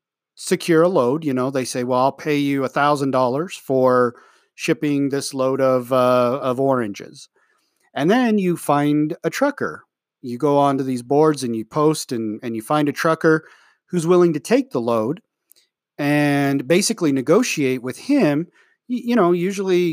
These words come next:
if they're gonna pay you a thousand, you negotiate to pay him, you know,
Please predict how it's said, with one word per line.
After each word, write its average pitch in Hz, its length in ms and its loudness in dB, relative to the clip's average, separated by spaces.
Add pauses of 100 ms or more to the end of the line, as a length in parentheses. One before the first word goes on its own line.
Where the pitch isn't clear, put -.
if 143 120 -6
they're 175 140 0
gonna 165 180 0
pay 165 200 -4
you 151 100 0
a 139 40 -2
thousand, 147 440 0
you 135 100 0
negotiate 143 540 0 (160)
to - 80 -16
pay 147 260 -2
him, 147 380 -2 (420)
you 147 120 -4
know, 131 240 -2